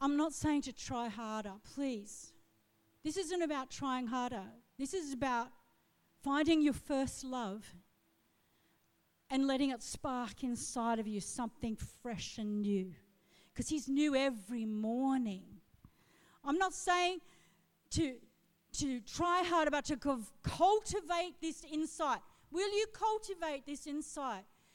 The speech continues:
Will you take what God is saying to you? Will you be doers of the word, not just hearers of the word? Don't walk out of here today and forget about this. I encourage you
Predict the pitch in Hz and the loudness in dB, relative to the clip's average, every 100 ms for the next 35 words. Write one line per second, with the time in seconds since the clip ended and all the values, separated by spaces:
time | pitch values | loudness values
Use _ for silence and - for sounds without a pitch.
0 | _ 349 403 440 440 - 427 466 466 381 | _ -4 -2 -2 -2 -4 -4 -2 -4 -4
1 | 330 339 349 - - 330 339 339 330 311 | -2 -2 -4 -8 -8 -6 -6 -6 -8 -8
2 | 240 - _ - 381 392 440 415 320 339 | -8 -14 _ -6 -4 -2 0 -2 -2 -2
3 | 415 403 302 339 320 302 320 302 294 294 | -2 -2 -4 -8 -8 -2 0 0 -2 -4
4 | 294 311 - - 311 285 285 240 226 262 | -6 -10 -12 -10 -8 -8 -10 -12 -12 -8
5 | 240 214 - - _ 381 403 415 415 415 | -8 -8 -12 -20 _ 0 0 2 0 0
6 | 403 381 392 - 370 349 339 339 330 330 | 0 0 -2 -4 -6 -4 -2 -2 -2 -6
7 | 226 320 311 320 277 277 320 339 392 392 | -2 -2 0 -4 -4 -10 -6 -4 -4 -4
8 | - 370 403 370 285 262 | -2 -2 -2 -4 -6 -8